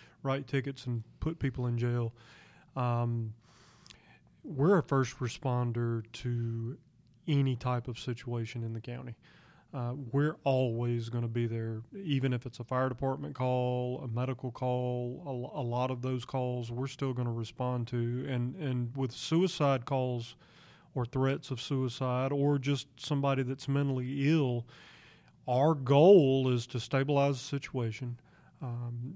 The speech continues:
make sure that everyone is safe.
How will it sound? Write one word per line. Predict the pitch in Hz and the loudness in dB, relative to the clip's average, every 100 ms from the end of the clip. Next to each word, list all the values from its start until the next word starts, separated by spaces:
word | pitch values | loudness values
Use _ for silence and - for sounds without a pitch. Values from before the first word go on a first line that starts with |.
| 170 | -6
make | 127 127 139 | -2 0 -2
sure | - 147 139 135 135 131 131 | -4 -2 0 0 0 0 -2
that | 123 131 123 123 120 123 - - - - - - - | -2 -2 0 0 0 -2 -6 -16 -18 -20 -20 -16 -4
everyone | 127 135 127 127 | 0 0 2 0
is | 117 | -2
safe. | - 156 151 123 131 - | 0 2 4 2 -2 -10